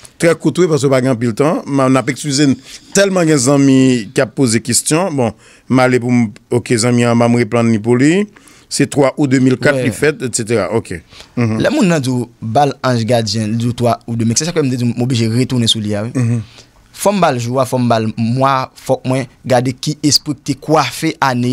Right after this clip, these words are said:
Speaker 2: a. Sa s on travay kat di syèl ke l ye. M pa pale ni k rete. M di moun nan: "Ou fèt tèl tèl an." N pran moun ki fèt an me ventui me. M kanpe, m di w: "Mebayèl, m p ap fè l. Li p ap fè anyen pou li."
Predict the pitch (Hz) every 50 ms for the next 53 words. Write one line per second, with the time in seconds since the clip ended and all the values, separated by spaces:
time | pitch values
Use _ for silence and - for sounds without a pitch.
0 | 139 135 113 - - - - - - 170 160 165 160 143 143 135 127 - 160 135
1 | 135 120 127 131 - - 131 127 120 110 - 120 113 117 127 123 110 - - -
2 | - - 147 185 190 214 214 190 180 175 170 170 165 165 156 143 135 135 143 139
3 | 131 127 127 123 110 - - - - - _ 143 139 135 131 131 127 120 - -
4 | - - _ _ _ - - 165 - - 175 160 - _ _ _ _ _ _ -
5 | - 175 160 151 - - 160 147 139 135 135 - - 156 143 147 147 143 135 123
6 | 127 135 123 - - 143 135 127 127 127 117 104 - - _ _ _ _ _ _
7 | _ _ 120 127 127 123 117 113 143 147 - - 151 139 135 131 131 120 143 131
8 | 131 131 123 131 127 131 127 131 127 135 151 139 107 98 87 - _ _ _ _
9 | _ _ _ _ _ _ _ _ _ _ - 165 - - 196 160 - - - -
10 | 175 147 143 156 156 - 180 - - - 180 175 165 170 170 156 147 156 156 165
11 | 156